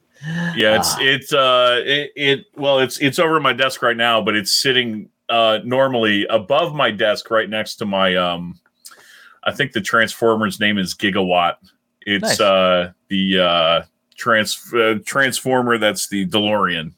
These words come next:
Speaker 1: Yeah.
Speaker 2: Oh, yeah, that's cool. That's cool.
Speaker 1: Uh-huh.
Speaker 2: So, yeah. But, yeah, man, it was fun. Little Tiki Man.
Speaker 1: Yeah, thank you
Speaker 2: Yeah.
Speaker 1: for that. And, uh, hopefully at some point you get the care package I sent you,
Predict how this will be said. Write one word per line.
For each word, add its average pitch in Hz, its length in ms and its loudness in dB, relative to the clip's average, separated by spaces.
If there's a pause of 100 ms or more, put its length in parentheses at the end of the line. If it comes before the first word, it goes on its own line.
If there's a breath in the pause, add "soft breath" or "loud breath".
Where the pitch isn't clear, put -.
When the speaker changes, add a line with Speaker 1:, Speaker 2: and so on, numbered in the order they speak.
(160)
Speaker 1:
Yeah. 87 220 0 (760 loud breath)
Speaker 2:
Oh, 92 160 0
yeah, 82 140 2
that's 82 260 -4
cool. 80 320 -8 (140)
That's - 220 -14
cool. 90 100 -4
Speaker 1:
Uh-huh. 87 240 2 (200)
Speaker 2:
So, - 40 -20 (800 loud breath)
yeah. 90 280 0 (380 loud breath)
But, 107 120 -2
yeah, 120 160 0
man, 113 340 -4
it 107 160 -4
was - 380 -10 (140)
fun. 104 600 -2 (140)
Little 87 180 -12
Tiki 120 300 -4
Man. 82 680 -2
Speaker 1:
Yeah, 170 180 0
thank 214 240 -2
you - 60 0
Speaker 2:
Yeah. 92 60 2
Speaker 1:
for 113 100 2
that. 110 160 2
And, 143 100 0
uh, 190 200 0
hopefully 262 500 0
at 214 100 0
some 233 240 2
point 214 280 0
you 196 160 2
get 214 220 0 (220)
the 165 160 0
care 220 220 0
package 214 420 -2
I 214 80 4
sent 214 280 0
you, 117 400 0